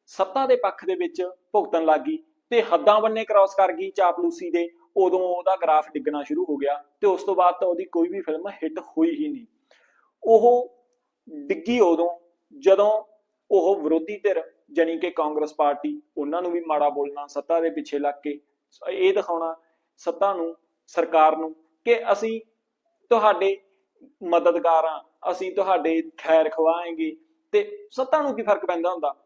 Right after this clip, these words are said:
ਬਥੇਰੇ ਲੋਕ ਉਹਦਾ ਵਿਰੋਧ ਕਰਦੇ ਨੇ, ਬਥੇਰੇ ਲੋਕ ਉਹਦੇ ਹੱਕ 'ਚ ਖੜਦੇ ਨੇ, ਪਰ ਇਹ ਇਹਦੀ ਸਭ ਤੋਂ ਵੱਡੀ ਭੁੱਲ ਸੀ। ਇਹਨੇ ਕਾਂਗਰਸ ਪਾਰਟੀ ਨੂੰ ਵੀ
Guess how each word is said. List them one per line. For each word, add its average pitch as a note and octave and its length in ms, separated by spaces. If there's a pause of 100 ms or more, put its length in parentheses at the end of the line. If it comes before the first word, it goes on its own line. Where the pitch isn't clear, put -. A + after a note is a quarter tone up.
ਬਥੇਰੇ F#3+ 300
ਲੋਕ E3+ 200
ਉਹਦਾ E3+ 160
ਵਿਰੋਧ D3 300
ਕਰਦੇ D3+ 320
ਨੇ, D3+ 120
ਬਥੇਰੇ D3 340
ਲੋਕ D3+ 220
ਉਹਦੇ E3 160
ਹੱਕ D#3+ 200
'ਚ - 80
ਖੜਦੇ E3+ 300
ਨੇ, E3+ 120 (300)
ਪਰ F#3 300 (120)
ਇਹ F#3 140
ਇਹਦੀ F3+ 320
ਸਭ E3 180
ਤੋਂ F3+ 160
ਵੱਡੀ D#3+ 220
ਭੁੱਲ D3 260
ਸੀ। A#3 160 (380)
ਇਹਨੇ A#3 220
ਕਾਂਗਰਸ F#3+ 420
ਪਾਰਟੀ F#3 320
ਨੂੰ F#3+ 140
ਵੀ G#3+ 160